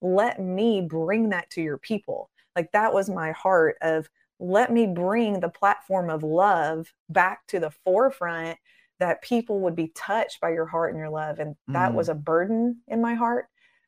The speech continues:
Speaker 1: So guys, if you have a burden, it's put there by the Holy Spirit. Please be encouraged on that. But I want you to also be encouraged in the waiting while you're in the burden. It's,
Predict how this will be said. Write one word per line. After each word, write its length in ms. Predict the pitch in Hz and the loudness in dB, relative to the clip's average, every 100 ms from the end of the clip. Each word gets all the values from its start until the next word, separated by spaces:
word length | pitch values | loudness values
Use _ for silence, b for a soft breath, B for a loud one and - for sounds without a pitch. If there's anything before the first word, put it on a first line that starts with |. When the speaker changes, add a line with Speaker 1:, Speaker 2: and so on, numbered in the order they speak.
| _ | _
Speaker 1:
So 260 | - 208 - | -2 0 2
guys, 280 | 240 240 | 4 4
if 140 | 233 233 | 4 2
you 100 | 226 | -2
have 200 | 220 240 | 0 0
a 40 | |
burden, 520 | 196 175 190 202 190 - | 2 4 2 0 -2 -2
it's 180 | 208 | -4
put 200 | - 220 | -2 0
there 100 | 262 | 2
by 140 | 240 220 | 2 2
the 80 | 202 | 4
Holy 200 | 170 175 | 2 0
Spirit. 460 | - 165 165 - | 0 2 2 0
Please 260 | - 247 262 | 2 4 4
be 120 | 240 | 2
encouraged 560 | 196 180 170 170 165 165 | 2 0 2 2 2 -2
on 160 | 165 | -6
that. 300 | 165 175 196 - b b | -4 -4 -6 -10 b b
But 140 | 202 | 2
I 60 | 208 | 4
want 280 | 202 214 240 | 2 -2 0
you 100 | 226 | 2
to 80 | 190 | 4
also 220 | 202 226 | 4 0
be 220 | 196 208 | 0 0
encouraged 720 | 175 - 175 160 180 180 - | -2 0 2 2 2 -2 -4
in 140 | 185 170 | -2 0
the 80 | |
waiting 600 | 160 170 175 170 147 156 156 | 2 4 4 0 -4 -8 -2
while 240 | 165 170 | 2 4
you're 180 | 170 165 | 4 2
in 240 | - 170 165 | 0 -2 -4
the 80 | |
burden. 480 | 160 160 156 143 185 _ _ _ _ - | -2 -2 -2 -8 -14 _ _ _ _ -2
It's, 220 | 190 - | -2 0